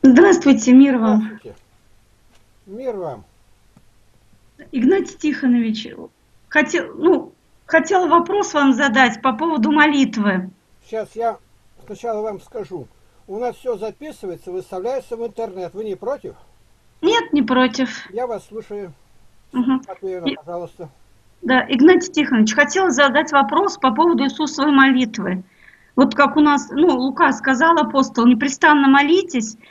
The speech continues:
Speaker 1: Ну, и у нас один из видов молитвы Иисусова. У меня вот такой вопрос возник. Сейчас все советуют молиться Иисусовой молитвой и сразу, во-первых, с задержкой дыхания, и сразу сводить ум в сердце.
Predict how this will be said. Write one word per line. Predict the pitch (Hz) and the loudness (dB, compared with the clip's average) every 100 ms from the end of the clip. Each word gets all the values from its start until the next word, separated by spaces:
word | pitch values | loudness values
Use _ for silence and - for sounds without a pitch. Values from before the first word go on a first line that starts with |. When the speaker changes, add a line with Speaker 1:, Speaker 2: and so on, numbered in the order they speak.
| _ - | _ 4
Speaker 1:
Ну, | 349 | 6
и | 285 | 6
у | 269 | 4
нас | 277 269 | 2 0
один | 277 226 285 277 | -2 -2 -2 -4
из | 240 | -4
видов | 269 226 226 | -6 -8 -4
молитвы | 294 269 262 269 | -2 -2 -2 -2
Иисусова. | 269 - 381 - 285 214 208 - | -2 -2 -4 -2 0 2 0 0
У | |
меня | 262 330 370 | 4 4 4
вот | 220 | 0
такой | 277 330 | 0 2
вопрос | 330 330 294 247 - | 2 0 -2 -2 0
возник. | 214 202 196 185 - - - - - - - | -2 -2 -6 -8 -10 -18 -20 -20 -20 -20 -12
Сейчас | - 277 359 392 | -4 2 2 2
все | - 359 | -2 -2
советуют | 349 320 302 403 415 285 226 226 | 0 2 2 2 2 0 -2 -4
молиться | - 254 269 294 403 - - 240 | -4 2 2 4 0 -2 -2 -2
Иисусовой | 247 269 330 294 269 269 | 0 -2 -4 -4 0 4
молитвой | 277 294 427 427 254 196 - - _ - | 4 4 0 0 -2 -2 -4 -20 _ -6
и | |
сразу, | - 320 370 415 311 277 - | 0 4 4 4 2 0 0
во-первых, | 254 - 330 294 | -2 0 0 0
с | |
задержкой | 254 262 320 - 311 | 0 2 2 -2 -4
дыхания, | 233 320 370 427 392 247 220 | -4 2 4 6 4 2 0
и | - 254 | -4 -8
сразу | - 320 370 339 | -2 2 2 0
сводить | - 269 220 339 349 | 0 0 2 0 4
ум | 349 | 6
в | 339 | 4
сердце. | - 302 247 214 - 202 185 | 2 0 0 -2 -8 -10 -10